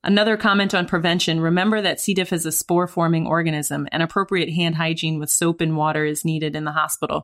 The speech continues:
to try and prevent nosocomial infection. The topical alcohol-based solutions, which we use most commonly, are not really adequate to kill the spores from C. diff infection, so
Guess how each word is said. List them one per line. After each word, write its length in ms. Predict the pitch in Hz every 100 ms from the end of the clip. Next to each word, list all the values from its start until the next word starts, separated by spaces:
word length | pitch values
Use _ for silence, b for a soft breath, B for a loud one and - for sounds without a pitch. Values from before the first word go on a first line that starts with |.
| -
to 80 | 165
try 220 | - 180
and 100 | 180
prevent 400 | 175 156 160 -
nosocomial 680 | 156 - 170 165 160 156 151
infection. 600 | 156 156 151 - - 170 - _ _ _ -
The 140 | 170
topical 500 | 175 196 196 202 190
alcohol-based 760 | - 165 185 180 180 180 180 -
solutions, 520 | 185 185 180 180 175
which 160 | 165 -
we 100 | 170
use 220 | 170 165
most 260 | 165 160
commonly, 580 | - 165 170 190 196 196
are 160 | - 165
not 180 | 165 156
really 240 | 165 156
adequate 400 | 151 151 - 151
to 120 | - 151
kill 240 | - 160
the 100 | 156
spores 460 | - - 156 156 -
from 160 | 156
C. 180 | - 156
diff 200 | 147 -
infection, 480 | 160 151 151 151 160
so 240 | - 156